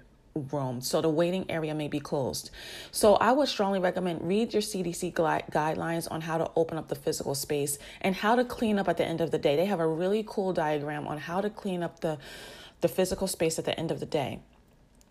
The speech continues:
And of all of this, of course, is being done to maintain a clean atmosphere. So, um, think about, two, reopening incrementally. So that brings me to my next point. You wanna think about a modified schedule.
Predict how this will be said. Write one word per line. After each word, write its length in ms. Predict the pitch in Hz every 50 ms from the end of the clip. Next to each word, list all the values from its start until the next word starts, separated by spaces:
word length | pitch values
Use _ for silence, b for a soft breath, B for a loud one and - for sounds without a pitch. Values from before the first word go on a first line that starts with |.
| - - - - -
And 100 | 208 208
of 100 | 202 196 -
all 180 | - 233 277 302
of 120 | 277 -
this, 180 | - 214 220 -
of 100 | 185 -
course, 260 | - 226 196 202 202
is 120 | 165 156
being 200 | - 165 160 165
done 200 | 156 160 160 165
to 100 | - -
maintain 420 | 160 156 156 160 - - 180 180 175
a 60 | 165
clean 300 | - - 165 160 156 -
atmosphere. 600 | - 180 - - 156 156 - - 139 147 156 - 139 B B B B B B B B B B B
So, 600 | - - - 220 190 190 185 180 180 180 - -
um, 460 | - 185 170 170 165 165 165 160 - - -
think 220 | - 220 254 302 -
about, 760 | 285 247 254 226 220 220 214 208 202 - - - - - -
two, 500 | - - - 320 330 269 240 240 208 - -
reopening 640 | 202 196 208 - - 202 208 208 208 196 196 190 -
incrementally. 800 | - 190 190 - 185 175 170 165 170 - 165 - - - - -
So 140 | - - - 196
that 140 | 196 196
brings 200 | 196 202 202 202
me 60 | 190 180
to 120 | - -
my 60 | 175
next 260 | 170 170 165 165 -
point. 280 | - - - 160 147 -
You 120 | 180 190
wanna 160 | 214 226 220 240
think 180 | 240 208 202
about 180 | 202 175 175 165
a 60 | 160
modified 520 | 160 156 156 156 147 - - 151 143 139
schedule. 480 | 139 - - - 147 143 139 143 143 143